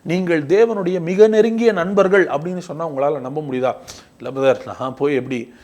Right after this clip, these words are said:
அப்படி இனிமே பார்க்கணும், நீங்க தான் ஃப்ரெண்டுன்னு. யோவான் அப்படிதான் பார்க்கறாரு. இயேசுவுக்கு அன்பான ஒரு சீஷன், "இயேசுவுக்கு அன்பானவன் நான்" அப்படின்ற மனநிலையிலேயே தான்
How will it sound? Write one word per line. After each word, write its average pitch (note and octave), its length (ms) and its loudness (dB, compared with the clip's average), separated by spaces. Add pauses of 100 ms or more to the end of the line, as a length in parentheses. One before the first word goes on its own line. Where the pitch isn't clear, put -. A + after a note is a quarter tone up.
(400)
அப்படி D#3 240 -2
இனிமே F3+ 260 0
பார்க்கணும், F3 420 0
நீங்க D#3 300 -6
தான் - 80 -12
ஃப்ரெண்டுன்னு. C3+ 440 -4 (800)
யோவான் G3 320 2
அப்படிதான் F3 340 -2
பார்க்கறாரு. C#3 440 -2 (500)
இயேசுவுக்கு F#3 1300 -4
அன்பான F3 760 -2
ஒரு C3+ 160 -4 (140)
சீஷன், G#2 360 -10 (720)
"இயேசுவுக்கு D#3 560 -4
அன்பானவன் D3 720 -2
நான்" A#2 360 -2
அப்படின்ற C#3+ 520 -6
மனநிலையிலேயே E3+ 840 0
தான் G3 340 -2